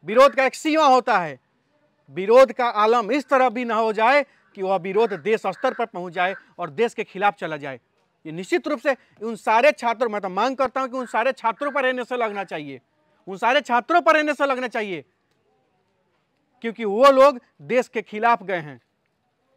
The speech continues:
एक साजिश के तहत दे-, देश के खिलाफ गए हैं। क्या जरूरत थी फिलिस्तीन की समर्थन करने की? मुसलमान भाई हिंदुस्तान में नहीं है, करो ना हिंदुस्तानी मुसलमान भाइयों का समर्थन,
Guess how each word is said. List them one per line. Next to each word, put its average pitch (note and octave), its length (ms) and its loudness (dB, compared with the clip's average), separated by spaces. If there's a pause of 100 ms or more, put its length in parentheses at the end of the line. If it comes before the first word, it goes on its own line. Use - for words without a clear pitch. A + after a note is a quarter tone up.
(340)
एक G3+ 120 -8
साजिश A#3+ 420 0
के D4 100 -2
तहत B3+ 240 2
दे-, A#3 420 -8
देश A3 220 -6
के A3+ 100 -10
खिलाफ G3+ 280 -4
गए E3+ 160 -8
हैं। C#3+ 180 -12 (340)
क्या C#4 200 2
जरूरत B3+ 400 0
थी C4 80 -8
फिलिस्तीन A#3 420 -12
की F#3+ 100 -16
समर्थन F#3 380 -14
करने D3+ 240 -14
की? C#3 180 -18 (800)
मुसलमान F#3+ 460 0
भाई C4 160 4
हिंदुस्तान B3+ 480 -4
में C#4+ 100 -6
नहीं D4 180 -2
है, A#3 320 -2 (460)
करो G3+ 160 0
ना D#4 100 0
हिंदुस्तानी C4 560 -4
मुसलमान A3+ 440 -8
भाइयों G#3 240 -6
का G3+ 100 -8
समर्थन, G3+ 480 -10